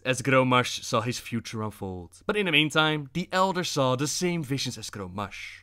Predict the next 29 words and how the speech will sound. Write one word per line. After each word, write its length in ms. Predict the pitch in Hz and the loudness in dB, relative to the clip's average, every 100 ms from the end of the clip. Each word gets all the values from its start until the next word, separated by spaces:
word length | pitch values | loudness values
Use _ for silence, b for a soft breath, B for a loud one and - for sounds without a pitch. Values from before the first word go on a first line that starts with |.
| _ | _
He 120 | 113 | -6
was 220 | 113 113 - | -4 -4 -6
terrified 720 | 110 110 110 - 95 95 87 | -4 -2 -2 -4 -6 -6 -8
to 220 | - 147 | -2 0
realize 520 | 135 139 139 127 123 | 2 2 4 4 2
their 100 | 123 | 0
future, 560 | 117 113 101 - 90 90 170 | -6 -6 -10 -10 -14 -8 -4
and 120 | 196 | -2
at 80 | 175 | -2
first, 480 | 139 151 - - - | 0 0 0 -10 -2
Garrosh 360 | 120 156 147 127 | 6 6 6 2
was 80 | 120 | 0
being 240 | 139 131 | 0 0
very 220 | 123 123 | 0 -2
kind 420 | 113 156 156 120 95 | -2 -2 -2 -2 -6
to 140 | 90 | -12
the 100 | 90 | -12
old 220 | 90 92 | -10 -4
orc, 340 | 107 139 - - - - | 0 2 0 -12 -12 -2
but 80 | 226 | 0
then 140 | 226 | 2
the 80 | 196 | 4
orc 180 | 165 131 | 4 6
realized 580 | 170 147 131 127 - - | 6 8 8 6 2 -6
what 260 | 123 185 - | 2 2 4
their 100 | 170 | -4
future 360 | - 123 117 | -4 -6 -6
could 160 | - - | -12 -14
become. 560 | - - 92 87 98 | -14 -10 -10 -10 -18